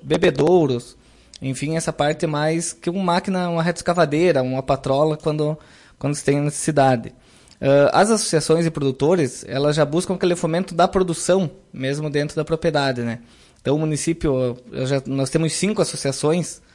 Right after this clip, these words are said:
no município hoje já consolidadas, né? De, de alguns anos atrás, esse programa ele já vem, vem caminhando, já vem tendo esse andamento, né? Onde o município ele fez aquisição de, de maquinários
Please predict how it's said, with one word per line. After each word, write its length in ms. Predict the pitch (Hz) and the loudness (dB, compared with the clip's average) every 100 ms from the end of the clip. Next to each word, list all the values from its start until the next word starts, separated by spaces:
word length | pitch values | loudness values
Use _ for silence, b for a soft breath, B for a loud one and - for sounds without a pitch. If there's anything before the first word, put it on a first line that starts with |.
| b b _ - | b b _ -6
no 180 | 135 | -2
município 440 | 156 143 131 156 147 | -2 -2 -4 -2 0
hoje 120 | 143 | 2
já 120 | 143 | 0
consolidadas, 720 | 151 139 165 175 135 196 175 | 0 -2 -2 0 0 0 0
né? 200 | 131 147 - b b b - | 0 -4 -6 b b b -14
De, 340 | 127 131 127 | -4 -2 -2
de 120 | 127 | 0
alguns 260 | 135 135 135 | -2 0 0
anos 180 | 139 143 | 2 2
atrás, 380 | 143 139 156 170 | 0 0 0 -2
esse 100 | - | -6
programa 340 | 127 135 147 | -4 -2 -2
ele 100 | 139 | -2
já 140 | 139 | -2
vem, 400 | 127 135 156 139 - b b b - | -2 -2 -2 -4 -8 b b b -4
vem 160 | 131 | -2
caminhando, 560 | 135 143 135 139 180 151 | 0 0 2 0 2 2
já 140 | 135 | 2
vem 500 | 131 139 151 135 131 - _ | 2 2 2 0 -2 -10 _
tendo 220 | 165 214 | 0 2
esse 140 | 185 147 | 0 0
andamento, 480 | 135 131 165 196 135 | 0 2 0 0 0
né? 220 | 143 190 B B B - | -2 -4 B B B 0
Onde 220 | 180 220 | 4 4
o 40 | |
município 520 | 226 233 208 214 214 | 4 4 2 -2 4
ele 220 | 185 160 147 - | 4 4 0 -6
fez 200 | - 202 | 2 2
aquisição 520 | 196 170 151 - 160 180 | 2 -2 -4 0 2 2
de, 380 | 135 127 123 | 2 0 -2
de 140 | 127 139 | -4 -2
maquinários 760 | 147 - 175 147 180 233 - | -2 -2 -2 0 0 0 -4